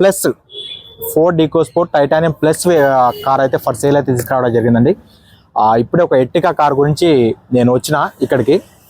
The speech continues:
అది వీడియో చే-, అది చూద్దామని వస్తే ఇక పక్కన ఒక సార్ది ఉంటే వాళ్ళదే అపార్ట్మెంట్లో అవి వేరే సార్ది ఉంటే అది కూడా వీడియో చేస్తున్నా. ఇప్పుడే ఇగో అటు చూపి, ఇప్పుడే ఆ Ertiga అటు కప్పిందని చూపి, Ertiga చూపి,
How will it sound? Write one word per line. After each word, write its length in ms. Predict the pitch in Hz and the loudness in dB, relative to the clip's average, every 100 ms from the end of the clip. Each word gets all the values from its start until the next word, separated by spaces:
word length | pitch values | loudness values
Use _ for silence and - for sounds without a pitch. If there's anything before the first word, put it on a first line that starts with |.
| _ _ _ _ _ - | _ _ _ _ _ -6
అది 140 | 131 131 | -2 2
వీడియో 240 | 151 170 | 2 2
చే-, 160 | 160 151 | 2 2
అది 180 | 135 | 2
చూద్దామని 460 | 139 151 147 175 156 | 0 0 2 2 2
వస్తే 460 | 139 - 180 120 104 - - - - - _ _ | -2 0 2 2 0 -12 -20 -20 -20 -20 _ _
ఇక 100 | 135 | 0
పక్కన 360 | 123 139 - 165 | 0 -2 -2 0
ఒక 200 | 151 139 | 0 -2
సార్ది 360 | 127 143 147 147 | 0 0 2 2
ఉంటే 480 | 139 170 139 117 - _ _ - | 2 4 4 2 -2 _ _ -6
వాళ్ళదే 640 | 127 127 139 143 123 117 110 107 | -2 0 2 2 4 4 2 2
అపార్ట్మెంట్లో 580 | 117 135 127 135 123 | 0 0 0 0 2
అవి 160 | 117 117 | 2 2
వేరే 240 | 110 131 | 2 0
సార్ది 280 | 131 131 113 | 0 -2 -2
ఉంటే 160 | 120 131 | 0 0
అది 120 | 117 | 2
కూడా 120 | 127 | 2
వీడియో 260 | 113 117 113 | 2 2 2
చేస్తున్నా. 260 | 104 117 | 0 -2
ఇప్పుడే 240 | 120 - 127 | -2 0 0
ఇగో 160 | 113 | 2
అటు 180 | 143 113 | 0 0
చూపి, 260 | 113 113 - _ _ _ _ _ _ - | -2 -4 -6 _ _ _ _ _ _ -8
ఇప్పుడే 200 | 120 160 | 0 2
ఆ 280 | 147 135 127 | 4 4 2
Ertiga 600 | 127 135 160 170 139 127 _ _ - | 0 -2 0 0 0 -4 _ _ -6
అటు 140 | 139 | -4
కప్పిందని 460 | - 156 190 180 127 | -4 -2 0 2 2
చూపి, 240 | 113 113 | 0 0
Ertiga 280 | 117 143 127 | 0 2 2
చూపి, 220 | 104 107 | 0 -2